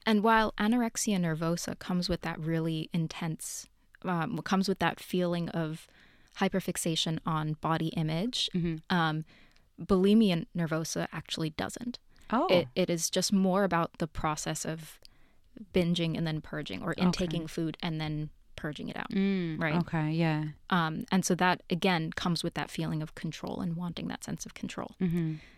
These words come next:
Speaker 1: Um, I think the most common eating, I think it's the most common, maybe I'm incorrect, but, um, one, I think it's one of the most common, uh, eating disorders is actually binge eating disorder, which is just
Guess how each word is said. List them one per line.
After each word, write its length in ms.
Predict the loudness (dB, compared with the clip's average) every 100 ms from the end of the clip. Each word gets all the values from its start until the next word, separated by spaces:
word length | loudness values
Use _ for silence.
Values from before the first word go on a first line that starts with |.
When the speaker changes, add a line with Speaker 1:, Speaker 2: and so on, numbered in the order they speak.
| -20 _ _ _ -2
Speaker 1:
Um, 360 | 2 2 0 -4 _ _ -14 4
I 100 | 4
think 260 | 4 0 4
the 80 |
most 340 | 4 4 0 -6 -10
common 640 | -2 2 6 6 4 2 0 _ -20 -4
eating, 280 | -2 0 -2
I 80 | -2
think 200 | 2 2
it's 140 | 2 -2
the 60 |
most 160 | -6 -8
common, 360 | -8 -6 -6 -10 -8 -2
maybe 220 | -2 0
I'm 100 | -4
incorrect, 400 | -4 -10 -12 -16 -20 -20 -20 -20 -2
but, 180 | 2 2 2
um, 340 | 0 2 2 -2 _ -8
one, 260 | 0 2 2 -2
I 120 | 0
think 200 | 4 2
it's 100 | 2
one 100 | 0
of 40 |
the 40 | 0
most 100 | -2
common, 320 | -2 -2 -2 -6 -20 -20 -6 -2
uh, 40 | 0
eating 280 | 2 2 2
disorders 540 | 2 -2 -2 -2 -2 -2
is 400 | -2 -2 -6 -4
actually 320 | -6 -2 -2
binge 360 | -2 -2 -2 -2
eating 220 | -2 -2
disorder, 440 | -2 -4 -4 -4 -2
which 200 | 0 2
is 260 | 0 0 -4 -8 -6
just 600 | 0 0 0 -2 -4